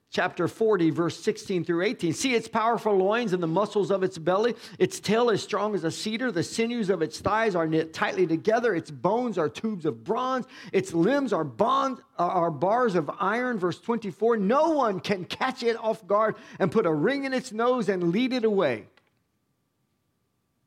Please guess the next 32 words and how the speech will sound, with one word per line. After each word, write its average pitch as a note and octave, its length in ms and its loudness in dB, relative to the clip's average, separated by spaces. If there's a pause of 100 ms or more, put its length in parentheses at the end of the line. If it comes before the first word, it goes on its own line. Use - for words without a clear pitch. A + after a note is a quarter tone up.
(800)
You're C3 100 -8
like, B2+ 140 -6
"Jeff, D3 180 -4
I'm D#3+ 140 -2
not, D#3+ 240 -6
I'm F3 100 -4
not D3 140 -4
sure C#3 160 -8
why B2 180 -6
you're A2+ 140 -8
bringing A2 280 -14
up - 100 -20 (120)
these A2 220 -16 (100)
animals." A2 320 -20 (380)
I'm C#3 120 -4
bringing D#3+ 280 -2
up D#3 140 -2
these C3+ 160 -4
animals B2+ 640 -10 (360)
to B2+ 120 -10
let B2 220 -2
you B2 160 -6
know A#2 480 -12
that G#2+ 160 -12
you A#2 220 -12
have A2+ 200 -14
a A2 80 -14
point A2 320 -14
and G#2 160 -20
purpose, G#2+ 500 -18
whether G#2+ 460 -12
you A2 400 -14